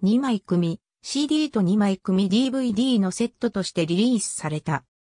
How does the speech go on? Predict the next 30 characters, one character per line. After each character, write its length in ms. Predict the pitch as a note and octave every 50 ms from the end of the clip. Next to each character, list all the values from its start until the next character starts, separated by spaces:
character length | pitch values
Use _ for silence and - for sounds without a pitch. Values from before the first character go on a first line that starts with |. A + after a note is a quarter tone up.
| _ _ _ _ _ _
バ 140 | - F#3+ B3
ン 120 | C4+ C4
ド 140 | A#3+ B3 A#3+
は、 220 | A3+ A3+ A3 - - _ _ _ -
長 280 | G3 G3 G#3 A3 D#4 E4
い 80 | D#4+ -
活 300 | - A3 - - A#3 A3+
動 220 | C4+ C4+ C4+ B3+
休 180 | - C4+ C4+ C4
止 180 | B3 - A3
の 160 | G3 F#3 F#3
後、 340 | F#3+ G3 - - E3 D#3+ D3+ _ _ _ _ -
二 100 | E3+ E3+
千 280 | - - D4 D4+ B3 F#3
十 220 | - F3+ G3+ A3
四 160 | G#3+ A3 G#3+ G#3
年 260 | G#3+ G#3+ G#3 G3 F#3+
に 180 | F#3 F3+ - _ _ _ _ _
リ 120 | F3 F#3+ G#3
リ 160 | C#4+ D#4+ D#4+
ー 40 | C#4+
ス 140 | - G#3+
さ 160 | G3 - G3 F#3+
れ 100 | F#3 F3+
た、 240 | - E3 E3+ - _ _ _ _
ザ・ 160 | - F3 F3 F3
グ 120 | B3 C#4
レ 180 | C4+ C#4+ C4+ B3+
ー 40 |
ト・ 240 | A#3 - F#3 F#3 -